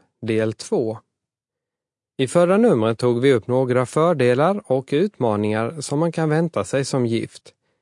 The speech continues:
I det här numret ska vi se varför man måste vara beredd på oväntade situationer.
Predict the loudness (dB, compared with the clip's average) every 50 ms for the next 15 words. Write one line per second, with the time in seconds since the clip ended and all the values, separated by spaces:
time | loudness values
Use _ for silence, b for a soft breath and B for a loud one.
0 | _ _ _ _ _ _ -4 -2 -2 0 0 2 2 2 4 2 2 2 2 0
1 | 0 -2 -4 _ _ _ _ -6 -2 -2 0 0 0 -2 0 2 2 2 2 0
2 | 0 -2 -2 -4 -2 -2 0 0 0 0 -2 -2 -4 -4 -2 0 0 0 0 2
3 | 0 0 0 2 0 0 -2 -4 -4 -4 -4 -2 0 0 0 0 0 0 0 0
4 | 0 0 -2 -2 -2 0 -2 -2 -4 -6 -8 -8 -6 -6 -6 -6 -4 -4 -4 -4
5 | -6 -8